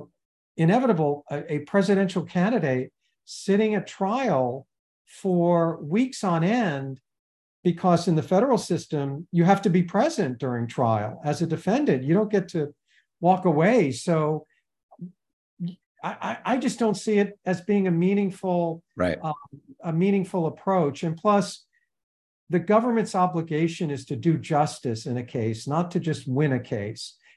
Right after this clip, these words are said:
Speaker 1: And if the defense is saying, "We need more time to get ready," then the government should recognize that the defendant's Sixth Amendment rights to counsel and rights to due process outweigh any prosecutorial zeal to bring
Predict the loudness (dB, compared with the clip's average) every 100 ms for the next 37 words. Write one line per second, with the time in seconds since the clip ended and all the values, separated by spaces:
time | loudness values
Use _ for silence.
0 | _ 0 2 2 -2 -2 0 2 2 0
1 | -2 0 0 0 2 4 4 0 -4 -6
2 | -8 -6 -2 -2 -2 -2 -2 -2 0 0
3 | 2 0 -2 -16 _ -4 -2 0 2 2
4 | 2 0 -6 -6 -2 -2 -2 -2 -2 -2
5 | -2 -4 -4 -2 -2 -4 -16 _ _ -4
6 | -4 -2 0 2 0 -4 -2 -2 0 0
7 | 0 -2 -4 -2 -2 -4 -10 -12 -4 -2
8 | -2 -4 -4 -2 -4 -6 -4 -4 -4 -8
9 | -4 -6 -2 0 0 0 -2 -2 -8 _
10 | _ _ 0 2 2 0 0 2 2 -2
11 | -4 -8 -4 -4 -4 -2 -2 -4 -8 -2
12 | 2 2 2 -2 -2 -2 -2 -4 -8 -4
13 | -2 -4 -6